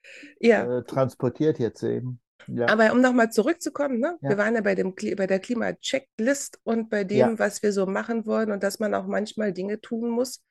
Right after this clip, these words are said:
Speaker 1: die man, die wir nicht so gerne tun wollten, weil's weniger angenehm ist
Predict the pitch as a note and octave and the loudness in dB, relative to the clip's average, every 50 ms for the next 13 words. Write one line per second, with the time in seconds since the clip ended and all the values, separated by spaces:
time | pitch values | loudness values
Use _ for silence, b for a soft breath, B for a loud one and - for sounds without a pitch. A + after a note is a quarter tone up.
0 | b b b b b b b - A3 A3 G#3 G#3 G3+ G3 G#3 G3+ G3+ - - - | b b b b b b b -6 -2 0 2 2 2 2 2 0 -2 -4 -6 -10
1 | - _ _ - G3 G3 G3 A#3 A3+ G#3+ B3+ D4+ D4 C#4 C4 - A#3+ C4 C#4 - | -18 _ _ -10 -8 -4 0 2 2 4 4 4 4 4 4 4 2 0 0 -2
2 | - - A#3 G#3+ A3+ A#3 A#3+ B3 A#3 A#3+ - A#3 A#3+ A#3+ A3+ F#3+ F#3+ G3 G#3+ A#3 | -2 -2 2 2 2 2 2 0 -2 -2 -2 -4 -2 -2 -2 -2 0 0 2 2
3 | B3 B3 - - B3+ B3+ C4 D4+ D#4+ C4+ G3 F#3+ F#3+ F#3+ G3 - - - - _ | 2 0 0 0 2 2 2 0 -4 -4 0 2 2 2 2 0 -6 -10 -12 _
4 | _ _ _ _ - G3 F#3 G3 G3 A3+ A#3+ B3 C4 B3+ A3 G3+ G3+ G3+ G3 G3 | _ _ _ _ -10 -10 -6 -2 2 4 4 4 4 2 4 4 4 6 6 4
5 | G3+ - - - A3 B3+ A3+ G3+ F#3 F3+ F3 F3 F3+ G3 B3+ - - - _ | 2 0 0 0 2 2 2 2 0 0 0 0 0 0 -2 -4 -6 -16 _